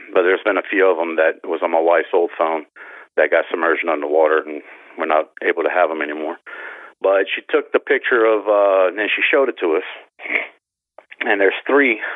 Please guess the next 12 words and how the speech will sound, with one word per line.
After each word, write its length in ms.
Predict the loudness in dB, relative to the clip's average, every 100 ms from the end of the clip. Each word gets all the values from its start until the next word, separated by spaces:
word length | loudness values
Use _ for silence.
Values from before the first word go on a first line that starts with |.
| -2 4
orbs 380 | 4 2 -2 -12 -12 -16 -20 -10
in 140 | -4
the 80 | 0
room. 240 | 0 -2 -8 _ _ _ _ -20 -20 -4
And 100 | 0 2
when 100 | 2
I 60 |
mean 200 | 2 2
orbs, 280 | 4 2 2 4
they're, 220 | 4 4 -6 -20 -20 _ _ _
they're 160 | 2 4
orbs. 380 | 6 4 0